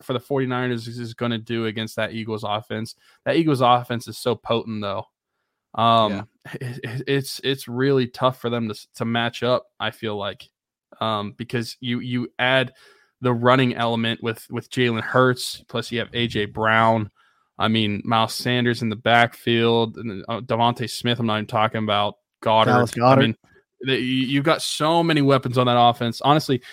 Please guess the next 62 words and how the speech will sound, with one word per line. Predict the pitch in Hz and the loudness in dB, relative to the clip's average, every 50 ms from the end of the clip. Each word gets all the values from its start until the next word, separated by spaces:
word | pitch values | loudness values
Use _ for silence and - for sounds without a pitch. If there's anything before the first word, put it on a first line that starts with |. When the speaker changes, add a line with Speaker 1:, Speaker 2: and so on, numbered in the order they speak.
| - - - _ - | -20 -20 -12 _ 0
Speaker 1:
you | 165 202 | 2 2
switched | - - 240 247 233 - - | 4 6 8 8 8 8 6
in | 208 | 6
the | 208 190 | 6 8
A | 180 175 185 190 | 8 6 6 4
F | 170 - | 4 2
C. | - 151 139 139 139 | 0 0 2 4 4
I'm | 120 147 185 | 4 6 6
gonna | 208 208 185 - | 6 6 4 4
switch | - 170 160 - | 2 -2 -2 0
in | 147 139 | 0 0
the | 131 | 2
N | 131 135 135 | 2 2 0
F | - | -2
C. | - 123 117 | -2 -2 0
I | 120 147 | 2 2
think | 180 175 151 | 2 2 2
the | 135 - 127 | 2 0 -2
Eagles | 123 120 120 110 110 | -2 -2 -2 -4 -4
are | 101 | -4
gonna | 107 107 104 | -4 -4 -4
win. | 104 104 107 110 107 104 101 _ _ _ _ _ - | -2 -2 -2 -2 -2 -4 -6 _ _ _ _ _ -6
And | 120 120 120 123 - - | -4 -2 -2 -2 -2 -2
I, | 131 95 101 135 139 | -2 0 2 0 0
I | 135 | 2
think | 147 160 160 165 | 2 0 2 2
it's | 151 - | 0 0
just | 160 135 - | -2 -2 -2
because | 139 - 151 135 139 | 0 0 2 2 2
I | 135 | 2
saw | - - 143 139 | 2 4 4 4
the | 127 123 113 | 4 4 2
wrinkles | 120 123 131 131 139 139 131 117 | 0 0 0 0 0 0 0 0
of | 131 123 117 | 0 0 0
that, | 120 117 120 - - | 2 0 0 0 0
that | 127 127 120 - - _ | 0 0 0 0 -4 _
forty-niners | _ - 139 135 131 131 127 127 127 131 120 127 120 | _ 0 2 4 4 4 2 2 2 0 -2 -2 -2
offense, | 120 120 123 - 135 135 - | -2 -2 -2 -2 -2 -4 -4
because | 143 135 147 135 | -4 -4 -4 -2
we | 143 160 151 | -2 -2 -2
could, | - - 156 - _ - - - - _ _ | -2 -6 -10 -12 _ -20 -20 -20 -20 _ _
people | - 247 240 294 262 | -2 0 2 4 4
had | 226 196 | 4 4
been | 202 165 | 2 0
talking | - 180 170 180 160 175 165 | 4 6 6 6 6 4 2
about, | 143 147 139 127 | 4 4 2 2
like, | 127 123 107 - - _ _ _ _ _ _ - | 2 0 -2 -4 -6 _ _ _ _ _ _ -6
and | 147 156 143 | -4 -4 -2
I, | 131 147 175 190 160 180 | 0 2 2 2 4 2
I | 175 | 2
still | - - 214 | 6 6 6
think | 202 190 160 | 6 6 4
it's | 139 - | 2 0
true, | - - 196 208 175 127 | 2 4 6 6 6 6
like, | 123 120 - - _ _ - | 4 -2 -4 -6 _ _ -4
Kyle | - 165 202 | 2 2 2
Shanahan's | 196 - 208 190 165 160 160 139 - - | 2 2 0 0 0 0 -2 -2 -4 -6
system | 165 175 - - 151 131 | -6 -6 -4 -4 -4 -4
is | 120 - | -4 -6
so | - - - 147 151 147 131 | -6 -6 -2 0 2 2 0
good | 117 110 - 127 143 156 151 135 120 120 - _ _ _ _ _ _ - | -2 -4 -2 0 2 4 4 2 2 0 -6 _ _ _ _ _ _ 0
that | 139 135 131 127 - | 2 2 2 2 0